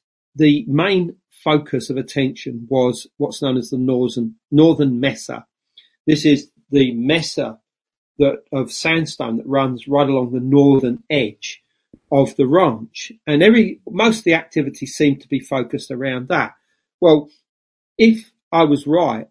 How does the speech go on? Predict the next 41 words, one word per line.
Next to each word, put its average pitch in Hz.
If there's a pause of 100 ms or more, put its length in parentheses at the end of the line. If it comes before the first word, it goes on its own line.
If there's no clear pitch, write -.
(140)
that 139
a 143
certain 143
type -
of 123
geology 143
is 110
involved, 113 (180)
we 156
should 151
be 147
able 127
to -
find 120
it -
here. 175 (720)
So 156
I 143
looked, 160
and 139
sure 165
enough, 139 (100)
there 139
is 135 (120)
a 143
fault 214
line 110
that -
seems 147
to 143
run 135 (800)
and 131
may 156
well 139
run 135
the 135
entire 135
length 139
of 139
that 139
mesa. 143